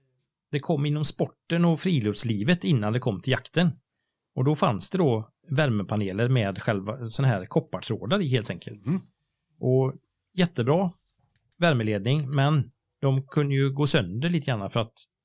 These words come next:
Speaker 1: det blev mycket glapp och, och, och sådär. Så att det blev väldigt mycket brott i,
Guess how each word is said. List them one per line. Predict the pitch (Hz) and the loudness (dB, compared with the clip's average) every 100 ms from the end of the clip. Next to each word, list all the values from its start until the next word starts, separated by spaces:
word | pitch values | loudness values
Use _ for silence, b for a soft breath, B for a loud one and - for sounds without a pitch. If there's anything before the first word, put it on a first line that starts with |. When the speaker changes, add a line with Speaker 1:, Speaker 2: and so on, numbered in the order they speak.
| _ | _
Speaker 1:
det | 135 135 | -4 0
blev | 131 | 2
mycket | 135 127 | 2 0
glapp | 107 107 110 _ | 0 0 -2 _
och, | 120 120 123 | -4 -4 -4
och, | 113 117 131 113 | -4 -6 -6 -6
och | 110 | -4
sådär. | 123 92 | -4 -4
Så | - | -4
att | 110 - | -6 -4
det | 123 | -4
blev | 127 131 113 | -2 -2 0
väldigt | 131 104 | -2 -2
mycket | 120 - 95 92 92 _ _ _ _ _ _ _ _ _ _ _ _ _ _ | -6 -6 -8 -8 -12 _ _ _ _ _ _ _ _ _ _ _ _ _ _
brott | 135 139 175 - _ - - | 2 2 2 -2 _ -12 -8
i, | 175 131 101 101 | -4 -4 -2 -2